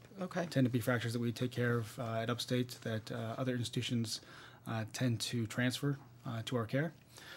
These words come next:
Speaker 2: Uh, also, fractures that are around a joint. If you break your bone, uh, in the middle of the bone, um, away from a, a joint, away from your knee, away from your hip, uh, those tend to be a little bit,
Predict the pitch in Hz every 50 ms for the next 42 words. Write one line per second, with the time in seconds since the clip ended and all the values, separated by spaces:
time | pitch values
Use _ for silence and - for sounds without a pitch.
0 | - - - - 127 123 120 123 143 151 156 - - 143 127 - 135 131 - -
1 | 131 123 127 120 117 120 117 113 107 101 107 - 113 107 101 95 - - 151 156
2 | 233 240 233 - 156 127 117 123 127 127 123 113 101 - - - - - - 123
3 | 117 110 113 - 120 117 120 127 127 117 110 107 101 110 98 101 98 - - -
4 | - - - - - - - - - 113 107 107 107 104 104 101 104 117 - -
5 | 117 120 123 120 - - 117 107 104 104 101 101 - - - - - 113 107 113
6 | 110 104 104 113 117 107 - 120 113 107 104 107 107 107 104 101 107 101 - -
7 | 104 98 95 104 110 107 - - - - - - - - - - - 120 110 110
8 | 107 117 113 - - 127 113 107 113 110 107 110 110 104 110 107 -